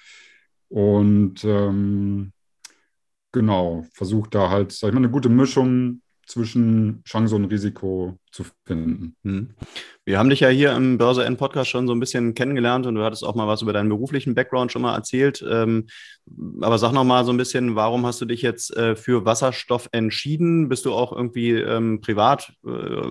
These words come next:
Speaker 2: nachhaltigkeitsinteressiert oder, oder halt sehr nachhaltig unterwegs? Oder warum hast du den Fokus gelegt?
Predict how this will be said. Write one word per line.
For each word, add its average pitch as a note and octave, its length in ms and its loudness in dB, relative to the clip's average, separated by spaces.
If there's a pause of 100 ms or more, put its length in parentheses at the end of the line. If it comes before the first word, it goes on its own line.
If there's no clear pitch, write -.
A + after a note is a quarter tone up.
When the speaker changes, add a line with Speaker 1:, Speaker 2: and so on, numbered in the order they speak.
Speaker 2:
nachhaltigkeitsinteressiert A#2+ 1400 0
oder, G#2+ 300 0
oder G2+ 320 -2
halt G#2 220 -4
sehr G#2+ 140 0
nachhaltig A2 480 0
unterwegs? A2+ 480 -2
Oder G#2+ 160 -4
warum A2 420 0
hast G#2+ 140 -6
du G#2+ 40 -8
den G#2 140 -4
Fokus G2+ 340 -2
gelegt? F#2+ 340 -6